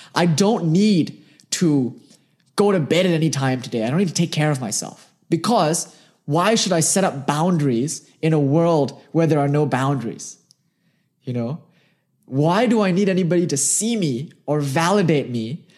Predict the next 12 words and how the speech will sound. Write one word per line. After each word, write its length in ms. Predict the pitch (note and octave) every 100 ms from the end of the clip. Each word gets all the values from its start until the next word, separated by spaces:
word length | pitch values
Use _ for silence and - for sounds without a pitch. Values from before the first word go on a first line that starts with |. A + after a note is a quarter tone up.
| _ -
when 160 | E3
there 160 | E3 F3
is 260 | A#3 G#3 F3+
no 200 | F#3+ F#3
me 260 | E3 F#3+
to 140 | E3+ D#3
be 100 | D3
seen 680 | - - G3 E3 C3+ C3+ -
or 180 | D#3+ E3+
validated 760 | C#3 D3 E3 D3+ C#3+ C#3+ C3+ -
at 140 | D3
all? 640 | C#3+ D#3+ B2+ - - _